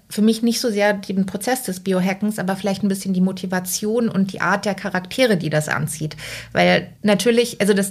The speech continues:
ist eben the good and the bad and the ugly all in once. Das sind die Menschen, die wollen sich nicht den Regeln unterwerfen. Und natürlich haben die Regeln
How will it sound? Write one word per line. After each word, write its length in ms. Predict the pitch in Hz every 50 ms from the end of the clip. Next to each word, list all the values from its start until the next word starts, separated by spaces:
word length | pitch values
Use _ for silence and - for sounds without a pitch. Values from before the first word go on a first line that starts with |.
| - -
ist 240 | - 208 196 - -
eben 260 | - 202 196 196 190
the 80 | 196
good 220 | 180 - 208 196 -
and 160 | - 190 180
the 40 | 185
bad 240 | 180 175 180 180 175
and 140 | 175 175
the 80 | 180 170
ugly 300 | 185 196 196 196 185 180
all 200 | - 175 175 170
in 120 | 170 175
once. 260 | 180 208 226 214 190 185
Das 140 | 185 175
sind 160 | 185 196 190 190
die 60 | 185
Menschen, 360 | 180 175 185 208 - - 196
die 100 | 185 170
wollen 280 | 175 185 190 202 208 214
sich 160 | 208 202 -
nicht 180 | 202 190 190
den 100 | - 185
Regeln 280 | 180 185 185 190 185 175
unterwerfen. 680 | 175 180 - 180 160 156 151 156 180 - 240 233 202
Und 160 | - 202 190
natürlich 480 | 180 185 180 185 208 208 202 208 - -
haben 140 | 196 190 196
die 80 | 190
Regeln 480 | 185 185 185 185 185 190 185 180 180 185